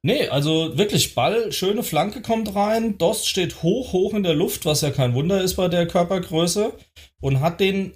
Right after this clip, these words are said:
hochpräzise genau in den freien Raum reingeköpft, wo dann von hinten,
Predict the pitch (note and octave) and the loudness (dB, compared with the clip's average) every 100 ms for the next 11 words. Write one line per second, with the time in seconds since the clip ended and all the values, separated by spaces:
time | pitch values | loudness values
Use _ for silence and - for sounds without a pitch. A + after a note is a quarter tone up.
0 | - - G3+ E4 - - G3+ F#3+ - F#3 | -12 -2 0 0 -4 -2 0 0 -2 -2
1 | A3+ C4+ B3+ F3+ D3+ D3+ F#3+ C4 A#3+ F#3+ | -2 -2 -2 0 0 0 2 0 0 0
2 | G#3 G3+ G3 - D3 E3+ G3+ F3+ C#3 G3 | 2 2 0 -2 0 0 0 0 0 0
3 | A3 B2 C3 C#3 C3+ - E3+ E3+ - - | 0 0 0 0 -2 0 0 0 -10 -2
4 | D3 E3 D#3+ D#3+ C#3+ C3+ D#3+ G3 - F#3+ | 0 2 0 0 0 2 0 -4 -6 -6
5 | F#3+ G3 | -2 -2